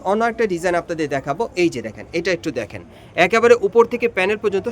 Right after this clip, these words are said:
সম্পূর্ণভাবে স্টোন ওয়ার্কের কাজ করা আছে, জর্জেট কাপড়ের মধ্যে, হাতার মধ্যে কাজ করা আছে, ওকে। আর এটার সাথে একটা গারার প্যান্ট আছে, একটা ওড়না আছে, আমি দেখিয়ে দিচ্ছি। আর এখান থেকে চাইলে এই গারার ড্রেসগুলো আপনারা খুচরা অথবা পাইকারি দুইভাবে নিতে পারবেন। ভিডিওতে আমি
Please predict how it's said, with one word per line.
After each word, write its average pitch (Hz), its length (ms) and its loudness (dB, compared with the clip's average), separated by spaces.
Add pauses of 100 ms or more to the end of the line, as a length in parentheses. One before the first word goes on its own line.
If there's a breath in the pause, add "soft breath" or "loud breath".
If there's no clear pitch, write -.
(100)
সম্পূর্ণভাবে 220 680 -2
স্টোন 175 180 -2
ওয়ার্কের 170 280 0
কাজ 151 160 0
করা 156 160 0
আছে, 233 100 0 (100)
জর্জেট 160 360 0
কাপড়ের 143 320 2
মধ্যে, 151 160 0 (280 loud breath)
হাতার 190 260 4
মধ্যে 185 160 0 (100)
কাজ 147 180 0
করা 127 180 2
আছে, - 160 -12 (560 loud breath)
ওকে। 151 200 -2 (360 loud breath)
আর 147 160 4
এটার 208 180 0
সাথে 226 160 2
একটা 233 200 2
গারার 196 240 4
প্যান্ট 220 200 2
আছে, 220 160 -6
একটা 196 120 -2 (100)
ওড়না 208 200 2
আছে, 196 160 -6
আমি 185 160 0
দেখিয়ে 180 220 -2
দিচ্ছি। 170 200 -4 (140)
আর 165 80 6 (100)
এখান 226 220 0
থেকে 233 220 4
চাইলে 220 180 0 (200)
এই 180 60 4 (160)
গারার 185 240 6
ড্রেসগুলো 214 340 0
আপনারা 220 160 -2 (220)
খুচরা 202 280 -4
অথবা 214 240 2
পাইকারি 180 340 0
দুইভাবে 175 340 -2
নিতে 143 200 -4
পারবেন। 110 240 -8 (320 loud breath)
ভিডিওতে 202 300 2
আমি 254 80 0